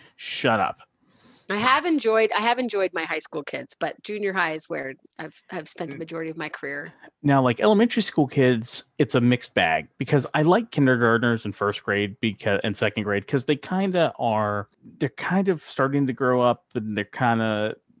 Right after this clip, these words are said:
Speaker 1: like, you don't
Speaker 2: Well,
Speaker 1: have
Speaker 2: and
Speaker 1: to
Speaker 2: every, they're, they're excited about everything. Like, they're
Speaker 1: Yes.
Speaker 2: so happy to learn things.
Speaker 1: But then you get to these third and fourth grader, little hellions that you just want to, you know, like,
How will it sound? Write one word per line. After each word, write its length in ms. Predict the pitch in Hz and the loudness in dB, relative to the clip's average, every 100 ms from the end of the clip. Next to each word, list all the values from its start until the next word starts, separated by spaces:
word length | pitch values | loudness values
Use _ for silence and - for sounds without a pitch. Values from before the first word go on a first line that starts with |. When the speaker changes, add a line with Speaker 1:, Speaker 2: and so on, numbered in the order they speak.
| - - | -18 -12
Speaker 1:
like, 260 | 120 120 139 | -8 -6 -2
you 60 | |
don't 140 | 151 185 | 0 2
Speaker 2:
Well, 80 | |
Speaker 1:
have 140 | 240 262 | 2 0
Speaker 2:
and 40 | |
Speaker 1:
to 80 | - | 0
Speaker 2:
every, 260 | 269 302 320 | 0 0 -4
they're, 280 | 285 269 247 | 2 2 4
they're 160 | 247 | 0
excited 320 | 233 - 240 277 | 0 0 0 0
about 180 | 285 - | -2 0
everything. 600 | 180 170 160 - 151 139 _ _ | -4 -2 -8 -6 -10 -10 _ _
Like, 260 | - 143 120 | -2 2 2
they're 260 | 104 98 104 | 2 -2 -4
Speaker 1:
Yes. 100 | - | -10
Speaker 2:
so 260 | - - 254 | -6 2 2
happy 340 | 247 220 214 | 2 -2 -4
to 120 | 202 202 | -6 -2
learn 440 | 185 185 175 170 | -2 -2 -4 -6
things. 540 | - 151 135 - - 180 | -6 -8 -8 -14 -8 -6
Speaker 1:
But 180 | 135 | -4
then 160 | - 190 | 0 0
you 60 | 214 | 2
get 180 | 202 180 | 0 0
to 60 | |
these 180 | 143 117 | -4 -4
third 200 | - 160 | 0 -2
and 100 | 170 | -2
fourth 300 | - 143 135 | 0 0 0
grader, 320 | 117 98 92 | -2 -2 -2
little 260 | 92 123 135 | -2 -4 -2
hellions 640 | 131 113 104 87 90 - | 0 0 0 -4 -8 -10
that 200 | - 104 | -4 -4
you 100 | 117 | -4
just 260 | 104 113 - | -4 -6 -4
want 240 | 117 107 | -4 -4
to, 400 | - 110 101 95 - _ - | -6 -6 -4 -8 -12 _ -18
you 140 | - 113 | -8 -6
know, 300 | 90 85 - | -6 -8 -8
like, 340 | 107 95 - | -4 -4 -4